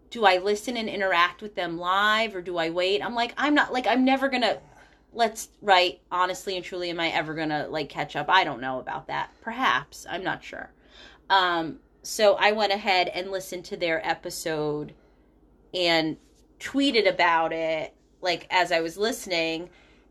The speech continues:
and they re-, and the response was like, "Did you, like, in the last week, did you listen to all of the episodes and catch up?" They were, like, worried for me. So I told them that I jumped around. And then a-,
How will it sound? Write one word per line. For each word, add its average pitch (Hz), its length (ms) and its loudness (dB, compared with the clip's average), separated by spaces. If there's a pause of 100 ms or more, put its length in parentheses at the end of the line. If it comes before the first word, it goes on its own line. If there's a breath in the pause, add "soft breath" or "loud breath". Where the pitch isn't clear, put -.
(140)
and 240 200 4
they 214 140 4
re-, 220 160 -4 (380)
and 247 180 4
the 233 80 0
response 247 460 0
was - 140 -12
like, 196 320 0
"Did 220 180 -8
you, 262 300 -2 (340)
like, 233 180 2
in 233 80 4
the 240 80 4
last 220 400 4
week, 240 200 -4
did 262 180 2
you 208 260 -8
listen 214 540 0
to 302 140 4
all 214 180 6
of 226 80 0
the 247 140 -2
episodes 277 560 0
and 240 100 -12
catch 208 240 0
up?" 226 200 4
They 226 100 0
were, 208 100 0
like, 185 220 2
worried 165 420 -4
for 107 280 -12
me. - 260 -20 (380 soft breath)
So - 180 2
I 180 100 6
told 180 240 -6
them 165 160 -6
that 160 140 -6
I 156 100 -6
jumped 147 340 -10
around. - 500 -12 (120)
And 180 180 -4
then 170 340 2 (420)
a-, 165 100 -2